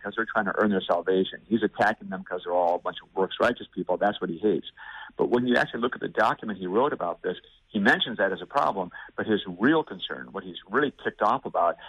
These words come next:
is the fact that these are people who are leaving behind what God has given them to do, their families, their vocations, their responsibilities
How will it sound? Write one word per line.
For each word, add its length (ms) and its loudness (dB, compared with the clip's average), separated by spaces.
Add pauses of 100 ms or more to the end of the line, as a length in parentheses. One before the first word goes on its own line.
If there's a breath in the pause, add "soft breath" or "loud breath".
(140 loud breath)
is 120 -8
the 80 0
fact 240 0
that 140 -4
these 180 2
are 100 4
people 300 -2
who 140 2
are 140 2
leaving 420 0
behind 420 0
what 140 -6
God 180 4
has 120 -2
given 240 0
them 100 -2
to 80 -4
do, 300 0 (320 loud breath)
their 240 0
families, 500 0 (260 soft breath)
their 80 0
vocations, 720 0
their 80 -6
responsibilities 680 -2